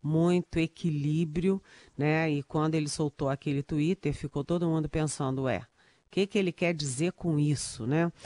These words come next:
E aí eu fui direto à fonte, ou seja, eu perguntei diretamente ao general Vilas Boas, possivelmente eu tenha sido a única jornalista que falou com ele ontem à noite, e ele, e ele disse o seguinte, que,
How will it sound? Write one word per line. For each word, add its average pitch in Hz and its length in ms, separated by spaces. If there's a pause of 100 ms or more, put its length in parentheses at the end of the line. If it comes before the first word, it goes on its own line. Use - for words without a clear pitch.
(260)
E 220 140
aí 226 240
eu 269 120
fui 269 160
direto 240 380
à 254 40
fonte, 175 400
ou 202 80
seja, 139 480
eu 170 160
perguntei 185 480
diretamente 170 800
ao 160 100
general 147 520 (260)
Vilas 156 420
Boas, 185 380
possivelmente 156 720
eu 156 40
tenha 147 240
sido 143 320
a 139 40
única 151 320
jornalista 131 680 (320)
que 143 240
falou 139 400
com 131 180
ele 135 220
ontem 135 400
à 135 60
noite, 165 540 (380)
e 147 220
ele, 151 840 (280)
e 165 140
ele 180 200
disse 180 300
o - 20
seguinte, 143 580
que, 165 380